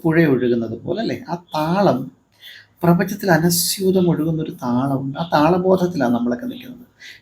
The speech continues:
നിങ്ങൾ ആരെങ്കിലും ഒന്ന് ചിന്തിച്ചിട്ടുണ്ടോ? ഈ താളമാണ് നമ്മൾ ഉണർത്തുന്നതും ഉറക്കുന്നതും നമ്മളെ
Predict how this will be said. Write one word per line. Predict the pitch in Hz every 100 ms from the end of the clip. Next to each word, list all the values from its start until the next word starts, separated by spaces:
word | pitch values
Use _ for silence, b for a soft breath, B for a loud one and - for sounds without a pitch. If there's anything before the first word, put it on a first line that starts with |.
| -
നിങ്ങൾ | 240 208
ആരെങ്കിലും | 190 196 170
ഒന്ന് | 143
ചിന്തിച്ചിട്ടുണ്ടോ? | 123 120 117 123 120 107 107 113 - - - - - _ _ B B 196
ഈ | 190
താളമാണ് | 160 175 185 143 123 123
നമ്മൾ | 117 120
ഉണർത്തുന്നതും | 117 117 - 117 110 104 - B B -
ഉറക്കുന്നതും | 117 120 120 120 107 - 87 - - - _ _ _ b b b -
നമ്മളെ | 127 123